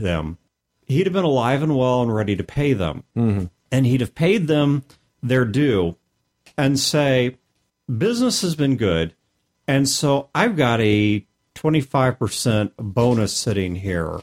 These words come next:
Speaker 1: but I don't really know you on my turf.
Speaker 2: Mm-hmm.
Speaker 1: What makes you valuable to me?
Speaker 2: Right.
Speaker 1: What happened on this job that you think even makes you worthy of this? And so here you get role playing, and I might
Speaker 2: Mm-hmm.
Speaker 1: spin it a little differently.
Speaker 2: Sure,
Speaker 1: I'm just
Speaker 2: you know,
Speaker 1: spitballing here.
Speaker 2: the situation was different, but, you know, the, the beats are the same.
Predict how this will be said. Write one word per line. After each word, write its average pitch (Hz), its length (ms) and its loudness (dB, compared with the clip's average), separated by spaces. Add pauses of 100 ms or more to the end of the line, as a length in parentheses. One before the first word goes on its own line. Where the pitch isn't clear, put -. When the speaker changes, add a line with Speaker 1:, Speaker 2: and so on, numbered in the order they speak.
(140)
Speaker 1:
but 147 600 0 (140)
I 196 160 0
don't 214 240 0
really 120 340 2
know 101 320 2
you 107 280 0
on 104 160 2
my 101 180 2
turf. 101 680 -2 (260)
Speaker 2:
Mm-hmm. 104 300 -2
Speaker 1:
What 415 200 0
makes - 260 0
you 196 120 2
valuable 95 640 2
to - 240 -4
me? 76 320 -4 (160)
Speaker 2:
Right. 85 240 -10
Speaker 1:
What 247 180 2
happened 220 400 0
on 147 120 2
this 123 200 0
job 107 480 2
that 95 120 -6
you 107 220 2
think 104 560 0
even 95 420 0
makes 95 380 0
you 98 140 2
worthy 87 640 0
of 80 160 -2
this? 82 240 -6 (260)
And 147 160 0
so 160 140 2
here 196 260 0
you 165 200 4
get 131 280 0
role 143 320 2
playing, 80 600 -2
and 202 140 0
I 226 80 0
might 190 200 0
Speaker 2:
Mm-hmm. 165 160 0
Speaker 1:
spin 127 140 0
it - 40 0
a - 20 2
little 90 180 0
differently. 107 420 -2
Speaker 2:
Sure, 90 100 -2
Speaker 1:
I'm 131 120 0
just 147 180 0
Speaker 2:
you 95 60 -2
know, 110 80 0
Speaker 1:
spitballing 82 300 -2
here. 85 100 -8
Speaker 2:
the 196 60 2
situation 185 540 0
was 139 120 2
different, 139 320 0
but, 143 200 0
you 160 140 0
know, 139 260 2
the, 135 320 0
the 131 120 0
beats 147 300 0
are 147 40 2
the 113 100 0
same. 98 300 -4